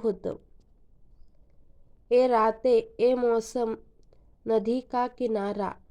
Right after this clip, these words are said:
ए चंचल हवा, कहा दो दिल ने कि मिलकर कभी हम ना होगे जुदा. ए राते, ए मौसम,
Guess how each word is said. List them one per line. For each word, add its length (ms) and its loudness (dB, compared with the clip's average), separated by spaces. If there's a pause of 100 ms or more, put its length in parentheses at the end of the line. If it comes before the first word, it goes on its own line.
(160)
ए 100 2
चंचल 640 -4
हवा, 400 -6 (1400)
कहा 280 2
दो 240 2
दिल 220 -6
ने 460 0 (800)
कि 100 2
मिलकर 560 0 (600)
कभी 320 0
हम 260 -4
ना 340 -4
होगे 440 0
जुदा. 340 -2 (680)
ए 140 2
राते, 640 0
ए 140 2
मौसम, 600 -2